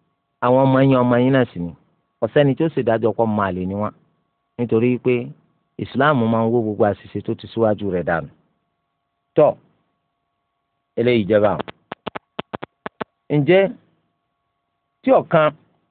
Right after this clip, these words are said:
nínú àwọn kèfèrí tí wọ́n jọkọ àtìyàwó ara wọn tó bá gba Islam ńkọ́? Tí ọ̀kan nínú wọn tó bá gba Islam lẹ́yìn ìgbà tí wọ́n ti jọ ń gbé, lẹ́yìn ìgbà tí wọ́n ti jọ ń gbé,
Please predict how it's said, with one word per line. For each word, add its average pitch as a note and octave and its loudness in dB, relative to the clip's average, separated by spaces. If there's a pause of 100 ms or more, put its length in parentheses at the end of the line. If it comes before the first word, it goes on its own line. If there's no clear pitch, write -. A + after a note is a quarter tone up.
(540)
nínú A#3 4
àwọn C3+ 4 (1300)
kèfèrí C#3 4 (560)
tí - 0
wọ́n D#3 4
jọkọ D3+ 2
àtìyàwó A#2 2
ara B2 4
wọn A#2 -4 (800)
tó - 4
bá D3+ 4
gba B2 2
Islam C3 0
ńkọ́? G2+ -6 (1800)
Tí C4+ 2
ọ̀kan F#3 2
nínú F#3 0 (120)
wọn E3+ 4 (880)
tó E3 2
bá E3+ 6
gba D3+ 2
Islam C#3+ 0 (920)
lẹ́yìn F#3 2
ìgbà C3+ 4
tí A2 -2
wọ́n C3+ 0
ti C#3+ -8
jọ C#3 2
ń C#3 0
gbé, C3+ -2 (1600)
lẹ́yìn D#3+ 4
ìgbà C3+ 4
tí - -4
wọ́n A#2+ -2
ti A#2 -10
jọ B2 0
ń B2 -4
gbé, A#2+ -6